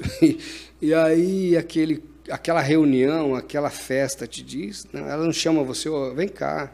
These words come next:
você pecou. Vocês são fortes e já venceu o maligno. Ó, toma cuidado, porque nos últimos dias os homens serão amantes de si mesmo." Você não é amante de si mesmo?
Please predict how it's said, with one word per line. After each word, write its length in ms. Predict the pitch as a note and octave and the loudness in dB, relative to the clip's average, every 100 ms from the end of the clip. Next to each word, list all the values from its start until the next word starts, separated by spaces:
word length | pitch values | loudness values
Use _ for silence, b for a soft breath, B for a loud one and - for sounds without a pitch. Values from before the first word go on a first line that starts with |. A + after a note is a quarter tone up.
| - | -16
você 160 | - | -16
pecou. 680 | D3+ G#3 - - C3 G3 F#3 - B B B B B B B B B - | -14 -16 -14 -10 -6 -6 -6 -12 B B B B B B B B B -6
Vocês 340 | D#3+ - G#3 | -2 2 2
são 200 | - A3 | 4 2
fortes 520 | G3 E3 F#3+ G3 F#3+ | 2 4 4 4 0
e 20 | |
já 100 | F#3 | 0
venceu 420 | F#3 G3 F#3 F#3+ F#3 | 2 0 0 0 0
o 40 | |
maligno. 560 | F#3+ F3+ D3 E3+ D#3+ D3+ | 0 0 0 0 0 0
Ó, 200 | E3+ D#3+ | 2 0
toma 240 | E3 E3+ | 0 0
cuidado, 480 | F3 G3 D3 D#3+ F3 | 0 -2 0 0 -2
porque 160 | - D#3+ | -2 0
nos 160 | D#3+ | 2
últimos 340 | E3+ D#3+ D#3 C3 | 0 -2 -2 -2
dias 180 | D3 D#3 | 0 0
os 40 | |
homens 180 | D#3+ D#3+ | 0 0
serão 400 | E3 D#3+ F3+ E3 | -2 0 2 2
amantes 680 | D#3+ E3 D3+ G3 G#3+ F#3+ E3 | 0 4 6 4 2 -2 -4
de 160 | D3 G3 | -4 -4
si 220 | - G3+ | -2 0
mesmo." 400 | E3 D3+ C#3+ D3 | 0 0 0 -4
Você 100 | - | -2
não 80 | G3 | 0
é 40 | |
amante 360 | C#3+ D#3 - B2+ | 2 0 -2 -6
de 60 | |
si 160 | - A#2 | -8 -6
mesmo? 460 | A#2 D#3 F#3+ B2 | -4 -4 -6 -8